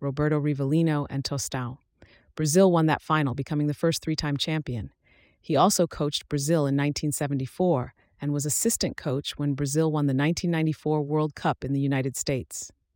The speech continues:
He was back at the helm for the World Cup in France in nineteen ninety-eight, which ended in a loss to the hosts.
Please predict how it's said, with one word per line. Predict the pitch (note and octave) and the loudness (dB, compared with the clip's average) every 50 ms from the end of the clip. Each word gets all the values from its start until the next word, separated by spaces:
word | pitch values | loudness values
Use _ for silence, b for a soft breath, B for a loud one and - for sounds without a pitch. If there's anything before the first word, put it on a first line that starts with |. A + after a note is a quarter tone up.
| _ _ _ _ _ _ _ _ _ _ _ _ _ _ _ _ _ _ _ _ | _ _ _ _ _ _ _ _ _ _ _ _ _ _ _ _ _ _ _ _
He | _ - D#3 | _ -2 0
was | D3 C3+ C#3 | 0 0 2
back | - D3+ D#3 F3 - F#3+ | 6 6 6 6 6 2
at | - | 0
the | - E3+ | 0 -2
helm | - - F#3+ F3 D3 C3 B2+ B2 | 0 2 4 4 4 4 2 -2
for | - - | -2 -4
the | C3+ C#3 | -4 -2
World | C3+ D#3 D#3 D3+ C#3+ | 2 2 2 2 2
Cup | - - C#3 - | 0 -4 -4 -2
in | - C#3 | -2 -4
France | C3 - - F3+ E3 C3 G2+ - - - | -4 -2 -2 0 0 0 0 -2 -6 -6
in | - C#3+ C#3 | -2 0 0
nineteen | C#3 C#3 C#3+ C3 - D3+ C#3+ | 2 2 0 0 0 0 0
ninety-eight, | C#3 C#3 C3+ C3+ C3+ C3 C#3+ D3+ C#3 A#2 - - - b b b b b b b b | 2 2 2 2 2 2 2 2 2 0 -2 -8 -16 b b b b b b b b
which | b D3 - - - | b -6 -6 0 4
ended | - F3+ F#3+ F3+ E3+ D3+ | 6 8 8 8 6 4
in | D#3 C#3+ | 4 2
a | C#3+ C#3 | 2 2
loss | C#3 C#3+ D#3 D#3 D3 B2+ B2+ - | 2 4 6 6 6 4 2 -2
to | - - | -2 -2
the | C#3 C#3+ | -2 -2
hosts. | B2+ - D3+ B2+ G2+ - - - - - - - - | -2 -2 -2 -2 -2 -4 -6 -8 -8 -8 -10 -10 -12